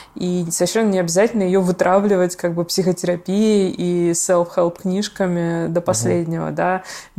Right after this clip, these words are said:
Speaker 1: Ну, не обязательно, короче, быть хорошей феминисткой всё время. Иногда можно расслабиться и, я не знаю, немножко абьюзнуться.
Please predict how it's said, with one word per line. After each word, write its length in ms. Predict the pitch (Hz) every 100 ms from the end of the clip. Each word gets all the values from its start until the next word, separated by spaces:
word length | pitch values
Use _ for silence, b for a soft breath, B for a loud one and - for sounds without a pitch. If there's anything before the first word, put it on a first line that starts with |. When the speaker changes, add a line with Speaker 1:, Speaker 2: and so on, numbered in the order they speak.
| 160 -
Speaker 1:
Ну, 580 | 170 175 180 190 175 -
не 120 | 170
обязательно, 300 | 180 226 247
короче, 280 | - 165 -
быть 140 | 170 -
хорошей 320 | 160 170 165
феминисткой 540 | - 160 156 - -
всё 160 | - 156
время. 340 | 156 151 160 185 -
Иногда 300 | 165 165 175
можно 540 | 180 175 170 165 156 - _ -
расслабиться 880 | 190 180 220 247 220 214 185 170 175
и, 180 | -
я 320 | 175 175 175 170
не 100 | 170
знаю, 420 | 170 160 151 151 _ B B B -
немножко 480 | 175 175 175 - 170
абьюзнуться. 680 | 165 185 175 160 - -